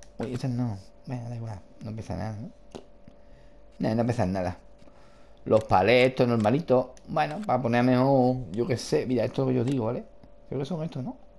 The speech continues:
¿O no, tío? ¿Cuáles eran? No sé si eran esos. Me traigo de los manures, estos están muy bien. Y aquí te vienen estos y después están los saquitos aparte también, ¿vale? Puedes comprar tú el saquito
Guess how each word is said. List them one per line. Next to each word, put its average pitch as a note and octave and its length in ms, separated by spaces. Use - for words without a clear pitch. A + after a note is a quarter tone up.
¿O G#2 100
no, G#2+ 80
tío? C3+ 180
¿Cuáles B2+ 260
eran? A2 240
No A#2+ 200
sé B2+ 80
si A#2+ 120
eran G2+ 180
esos. D#3+ 460
Me G#2+ 80
traigo G#2+ 240
de G2+ 60
los F#2+ 140
manures, B2 440
estos E3 160
están C#3 220
muy G#2+ 140
bien. D#3+ 160
Y - 60
aquí G2 120
te A2 120
vienen B2 220
estos C3 160
y F3 40
después C3 220
están C#3 160
los C#3 140
saquitos C#3 380
aparte - 360
también, G#2 280
¿vale? B2 180
Puedes E2+ 180
comprar F2 280
tú - 100
el F2+ 60
saquito F2+ 580